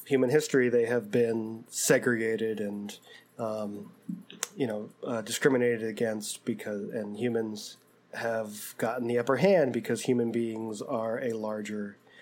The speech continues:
have always been kind of a larger population and have had more power because of that, just by,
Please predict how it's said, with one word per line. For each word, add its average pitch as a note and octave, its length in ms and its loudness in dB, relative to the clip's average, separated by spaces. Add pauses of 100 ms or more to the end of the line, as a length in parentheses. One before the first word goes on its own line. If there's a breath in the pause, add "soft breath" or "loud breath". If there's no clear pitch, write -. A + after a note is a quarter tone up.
(140 loud breath)
have B2 80 2
always A2+ 240 0
been G#2+ 260 -2
kind - 200 -12
of G#2 80 -12
a G#2+ 60 -8
larger G#2+ 280 -4
population G#2+ 720 -4
and G2+ 120 -6
have G#2 120 -10
had G#2+ 240 -8 (300)
more G#2+ 180 -6
power G#2+ 320 -4
because G#2 380 -8
of G2+ 80 -12
that, G2+ 180 -10
just - 220 -12
by, G#2+ 140 -12